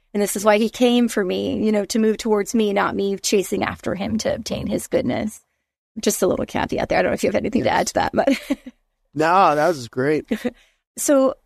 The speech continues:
Speaker 1: where do you see, and I maybe wanna, I know we talked a little bit about, like, the internal side, but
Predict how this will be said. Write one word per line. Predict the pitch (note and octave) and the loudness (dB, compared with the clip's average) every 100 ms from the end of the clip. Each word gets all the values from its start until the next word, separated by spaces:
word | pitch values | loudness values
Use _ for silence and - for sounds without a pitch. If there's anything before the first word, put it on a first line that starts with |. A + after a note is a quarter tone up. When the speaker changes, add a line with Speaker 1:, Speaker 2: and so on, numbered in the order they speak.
| - | -4
Speaker 1:
where | A#3 C4+ E4 | 2 4 6
do | F#4 | 4
you | E4+ | 2
see, | - A#3+ A3+ A3 A3 - _ _ _ | 0 -2 0 2 0 -2 _ _ _
and | A#3+ - | 2 2
I | - | -2
maybe | B3 C4+ D#4 D4+ | 2 2 4 4
wanna, | B3 G#3+ G3 - _ - | 4 4 0 -2 _ 0
I | G#3+ | 2
know | A3+ | 4
we | G#3+ | 2
talked | G3+ G3 - | 0 -2 -2
a | |
little | F#3 F#3+ | -2 -2
bit | F#3 | 0
about, | E3+ - | -2 -2
like, | - - | -6 -4
the | G#3 | -2
internal | G#3+ G#3+ F#3+ F#3 | -2 -2 -2 -4
side, | - F#3+ F#3 | -2 -2 0
but | F#3+ | 0